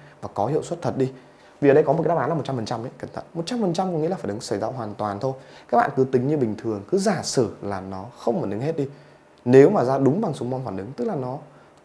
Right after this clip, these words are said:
bằng đúng số mol ban đầu, tức là hiệu suất một trăm phần trăm. Nên cứ tính như bình thường.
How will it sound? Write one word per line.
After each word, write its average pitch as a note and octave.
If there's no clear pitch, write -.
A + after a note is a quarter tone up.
bằng B2+
đúng C3+
số D3+
mol D3
ban C#3+
đầu, G2+
tức A#2
là D#3
hiệu B2
suất D3+
một C3
trăm A2+
phần G2
trăm. G#2+
Nên B2+
cứ A#2+
tính A#2
như C3
bình G#2+
thường. A2